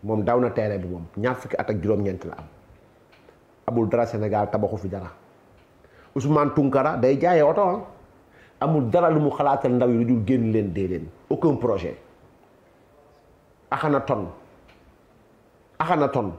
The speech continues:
Amu fi dara. Jabaram ak doomam ak lépp jël na leen yóbbu, mi ngi Europe toog. Tabaxu fi dara. Mollah Morgun bañ na ko ba amul jabar, amul doom.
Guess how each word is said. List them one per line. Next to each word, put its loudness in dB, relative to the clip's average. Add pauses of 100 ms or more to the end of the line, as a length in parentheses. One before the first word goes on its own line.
(220)
Amu 2
fi -4
dara. 2 (520)
Jabaram 2
ak -2
doomam 4
ak 0
lépp 0
jël 4
na 2
leen 2
yóbbu, 2
mi 0
ngi -2
Europe 0
toog. -6 (920)
Tabaxu 0
fi -6
dara. -2 (1080)
Mollah 2
Morgun 0
bañ 2
na 2
ko -2
ba 2
amul -2
jabar, 0
amul -2
doom. -2